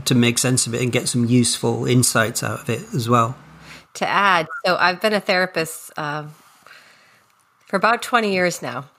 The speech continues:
Speaker 2: And I will admit, a good portion of what I do is very similar from patient to patient and honestly can be automated. If you think about things like introducing certain topics, some in, in introducing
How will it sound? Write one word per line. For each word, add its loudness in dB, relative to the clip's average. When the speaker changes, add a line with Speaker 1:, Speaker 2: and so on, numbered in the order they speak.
Speaker 2:
And -2
I 4
will 2
admit, 2
a -2
good -2
portion -2
of -2
what 2
I 4
do 2
is -2
very 2
similar 4
from -2
patient -2
to -2
patient -2
and -2
honestly 0
can 0
be 0
automated. 0
If -6
you 2
think 0
about 4
things 0
like 2
introducing -2
certain -2
topics, 0
some 0
in, -4
in 0
introducing -2